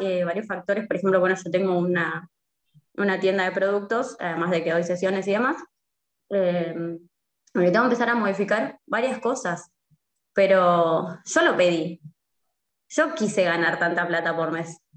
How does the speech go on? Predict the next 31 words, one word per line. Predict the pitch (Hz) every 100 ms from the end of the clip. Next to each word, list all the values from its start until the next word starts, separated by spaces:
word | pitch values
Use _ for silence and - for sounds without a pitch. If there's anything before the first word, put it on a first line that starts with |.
| - _ _ _ _ _
Entonces, | 190 190 190 190 185 180 175 -
o | 180
me | 185 185
voy | 240
a | 370
hacer | - 240 247 247 -
la | 190 180
que, | 170 175 - _ _ _
la | 175 170
bolu-, | 175 240 -
en | 175
otras | 180 180 196 -
palabras, | 226 233 240 233 285 381 - - - -
eh, | 190 180 180 175 165 170 - - _ _ _ _
o, | 196
o, | 185 - 185 175 165 165
o | 180
voy | 220
a |
aceptar | 262 196 180 214
esto | 240 262
y | 262
decir, | 196 220 214
bueno, | 240 208 175
o |
sea, | 190 170
verdaderamente | 175 214 269 247
es | 294
para | 208 175
mi | 170
crecimiento, | 175 175 220 254 185 170